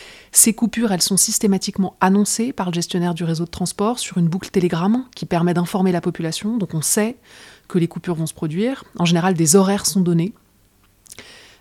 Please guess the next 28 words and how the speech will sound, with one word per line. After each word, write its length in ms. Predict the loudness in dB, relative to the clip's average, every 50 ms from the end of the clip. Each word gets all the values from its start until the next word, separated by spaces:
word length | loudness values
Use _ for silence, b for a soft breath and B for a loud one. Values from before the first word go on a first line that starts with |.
| B B -2
Euh, 380 | 0 2 2 2 2 2 0 0 2 2
et 60 | 2
ça 140 | 2 2 2
permet 600 | 0 0 2 4 4 6 6 4 2 0 0 0
de 100 | 0 0
garder 400 | 4 6 6 8 8 8 6 4
le 60 | 2
contrôle 540 | 2 0 0 -2 -2 0 0 2 2 2 2
du 80 | 2 0
réseau 560 | 2 2 2 2 4 4 2 2 2 2 0
dans 320 | 0 2 6 6 6 8
le 160 | 8 6 4 4
cadre 440 | 2 0 0 2 2 2 0 0
d'une 180 | 0 0 0 2
instabilité 600 | 2 2 2 0 0 0 0 0 0 0 0 0
assez 180 | 0 0 -2 -2
forte. 280 | -4 -4 -8 -6 -6
Ce 60 | -6 -6
qu'il 80 | -4
faut 100 | -4 -4
savoir, 320 | -2 -2 -2 -2 -2 -2 -2
c'est 140 | -2 -4 -2
que 220 | -2 -2 -4 -4 B B B B B B B B B
un 80 | 0
réseau 240 | 2 4 4 4 2
de 60 | 0
transport 340 | -2 -2 -4 -2 0 -2 0
d'électricité, 800 | 0 -2 -4 -4 -4 -4 -4 -4 -4 -4 -2 -2 0 0 -2 -2